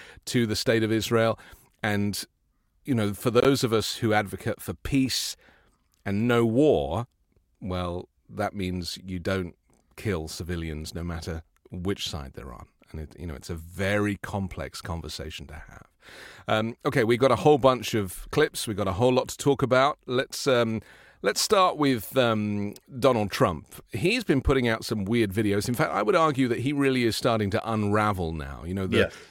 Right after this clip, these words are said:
Speaker 1: the pressure of the court cases and the, the fact that he's had this gag order, and so he's,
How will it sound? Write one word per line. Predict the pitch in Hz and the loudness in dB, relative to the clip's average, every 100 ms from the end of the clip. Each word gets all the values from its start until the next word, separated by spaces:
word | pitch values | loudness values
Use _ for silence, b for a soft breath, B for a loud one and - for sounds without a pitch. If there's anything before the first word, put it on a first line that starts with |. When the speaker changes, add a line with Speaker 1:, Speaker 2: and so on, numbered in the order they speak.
| - | -2
Speaker 1:
the | 113 | -2
pressure | - - 143 113 - 120 | 0 2 4 4 2 2
of | 107 | 0
the | 90 | -4
court | - 131 110 | -2 0 0
cases | - 113 104 - 107 101 - B B B | 0 -2 -2 0 0 0 -6 B B B
and | 101 98 98 | -4 -2 0
the, | 101 101 | 0 -2
the | 107 | -4
fact | - 113 117 | 0 0 0
that | 104 | -4
he's | 107 98 | -2 -4
had | 95 | -4
this | 90 - | -4 -4
gag | 113 113 107 | -2 0 0
order, | 110 107 110 104 95 | 2 2 2 0 -2
and | 92 | -4
so | - 98 | -4 -4
he's, | 87 90 - | -2 -6 -8